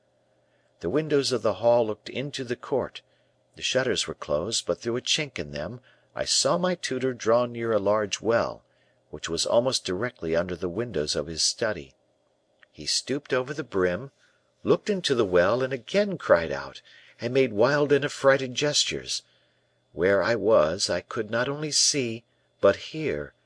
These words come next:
and see and hear I did." "Go on, I pray you," said Aramis. Dame Perronnette came running up, hearing the governor's cries. He went to meet her,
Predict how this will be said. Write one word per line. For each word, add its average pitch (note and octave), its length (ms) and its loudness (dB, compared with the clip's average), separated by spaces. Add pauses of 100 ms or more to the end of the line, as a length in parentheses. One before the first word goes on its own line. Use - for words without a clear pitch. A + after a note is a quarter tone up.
(400)
and D2 240 -14
see A#2+ 420 -2
and G2+ 200 0
hear A2+ 420 -2
I D#2 160 -6
did." D#2+ 440 -4 (1900)
"Go G#2 240 10
on, B2+ 340 6
I C2+ 180 0
pray G2 300 2
you," A#1 340 -10 (560)
said E2 260 0
Aramis. C#2+ 580 0 (1600)
Dame C#3 320 4
Perronnette A#2 640 4
came G2+ 220 -2
running G2+ 280 0
up, F#2+ 220 -4 (260)
hearing A#2+ 340 2
the G#2+ 60 -2
governor's F#2+ 540 4
cries. - 640 -2 (500)
He - 160 0
went F3 260 4
to D3 80 -2
meet F3 240 0
her, D2 260 2